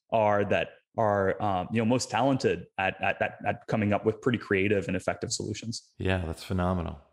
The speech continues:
Speaker 2: Okay, great. And then what is missing? What, what still is a problem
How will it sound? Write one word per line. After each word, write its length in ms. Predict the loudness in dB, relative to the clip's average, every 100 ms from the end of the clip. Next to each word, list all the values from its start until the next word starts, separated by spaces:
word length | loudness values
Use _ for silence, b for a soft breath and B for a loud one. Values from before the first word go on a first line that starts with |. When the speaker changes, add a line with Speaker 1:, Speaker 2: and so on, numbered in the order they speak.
| -2
Speaker 2:
Okay, 260 | 0 0
great. 360 | 2 2 2 -4 B B B
And 120 | 0
then 140 | 2 2
what 220 | 2 0
is 160 | -2 2
missing? 480 | 2 2 -2 -8 -10 0
What, 260 | 0 2
what 220 | 0 0
still 560 | 0 -2 2 4 4 4
is 160 | 0 -2
a 80 |
problem 480 | -2 -2 -2 0 -2